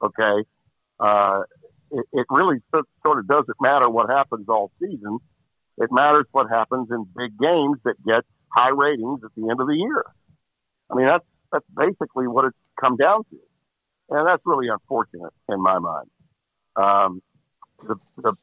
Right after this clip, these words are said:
the best player, the most outstanding player for an entire season is sort of the way I look at this award. I, I still have that view of it. Um,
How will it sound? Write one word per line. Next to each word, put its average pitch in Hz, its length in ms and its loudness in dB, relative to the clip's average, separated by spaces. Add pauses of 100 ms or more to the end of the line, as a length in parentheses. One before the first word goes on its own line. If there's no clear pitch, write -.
(100)
the 110 80 4
best 175 280 2 (100)
player, 135 340 2 (540)
the 156 80 -4
most 156 300 2
outstanding 165 680 -2
player 98 400 -4 (840)
for - 80 -12
an 151 80 -4
entire 139 420 0 (140)
season 139 340 0
is 123 80 -4 (260)
sort 175 140 2
of 139 60 0
the 127 60 0
way 131 180 4
I 127 160 4
look 139 300 -2 (180)
at 127 120 -2 (100)
this 117 140 -4 (220)
award. 127 480 2
I, 110 240 2
I - 20 4 (120)
still 151 220 2
have 135 220 0
that 120 160 2 (140)
view 143 320 -4
of 85 140 -4
it. - 1000 -12
Um, 98 500 0